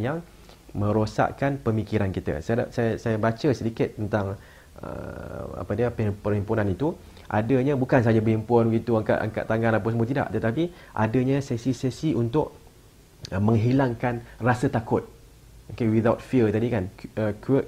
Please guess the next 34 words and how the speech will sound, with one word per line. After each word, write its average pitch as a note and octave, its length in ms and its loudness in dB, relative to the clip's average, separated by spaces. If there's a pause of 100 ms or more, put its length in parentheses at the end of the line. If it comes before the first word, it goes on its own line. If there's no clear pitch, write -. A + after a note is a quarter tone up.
(120)
cure, C#3 260 0 (140)
macam F#2 240 -4
mana G2+ 80 -2
sebutnya G2 260 -2
tak E2 80 -2
tahu, B2+ 140 -2
tapi, G#2 140 -4 (200)
uh, G#2+ 160 -2
lebih G#2 160 0
kurang A2+ 140 0
itulah. G#2+ 180 0 (380)
Uh, G2+ 100 -4
Q B2 240 -2
U C3+ 240 4
E C3 80 -2 (120)
E - 40 2
R G#2+ 220 2
gitu. C#3+ 180 -2 (300)
Cu-, - 160 -14
uh, G#2 260 -2
cure D#3 400 2
without B2 400 2
fear, G#2+ 160 2
itu F#2+ 160 -2
sebutan G#2+ 320 -2
saya, G2+ 320 2
okey. G#2 160 0 (520)
Uh, G3 680 2
apa - 80 -2
dia, D3+ 160 2 (160)
songsanglah C#3+ 800 2
tanpa, F#3+ 400 2 (400)
tanpa C3 240 0
takut. A#2 320 -2